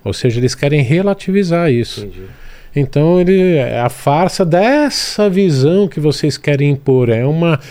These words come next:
Speaker 1: um imperialismo cultural.
Speaker 2: Eu não sei, viu, eu não sei, viu, Oliver? Eu nem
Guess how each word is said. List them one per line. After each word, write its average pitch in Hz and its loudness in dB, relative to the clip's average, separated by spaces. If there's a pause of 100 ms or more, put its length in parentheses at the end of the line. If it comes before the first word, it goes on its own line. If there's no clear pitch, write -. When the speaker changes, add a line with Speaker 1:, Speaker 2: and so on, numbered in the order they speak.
(220)
Speaker 1:
um 143 4
imperialismo 170 2
cultural. 104 0
Speaker 2:
Eu 92 -8
não 90 -14
sei, 90 -18
viu, 90 -18
eu 87 -20
não 90 -18
sei, 98 -12
viu, 90 -8
Oliver? 85 -12 (380)
Eu 90 -16
nem 98 -14